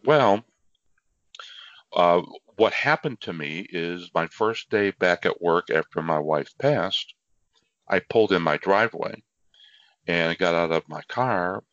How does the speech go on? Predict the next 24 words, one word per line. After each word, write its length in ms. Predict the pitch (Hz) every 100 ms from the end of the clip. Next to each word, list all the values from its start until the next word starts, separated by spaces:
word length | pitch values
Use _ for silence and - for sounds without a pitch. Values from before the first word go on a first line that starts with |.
| -
and 260 | 85 82 82
I 100 | 78
collapsed 720 | - - 87 92 90 - - - _
to 100 | -
the 80 | 87
ground. 340 | - 80 - - _ _ _ _ _ _ _ _ _ _ -
And 220 | 76 76
I 140 | 80
was 200 | 78 78
stricken 600 | - - 110 - 85 82
with 220 | - 78 - -
kidney 340 | - 131 85 76
stones. 640 | - - - _ - - - _ _ - _ _ _ _
And 640 | 85 80 78 78 78 78 - -
I 180 | 73 73
had 280 | 85 87 -
to 460 | - 85 80 78 - _ _ -
bear 260 | 104 107 107
those 300 | 87 80 -
kidney 340 | - - 78
stones 440 | - - 78 78 -
for 160 | 78
five 420 | - 87 85 87 -
days 540 | 85 76 80 82 -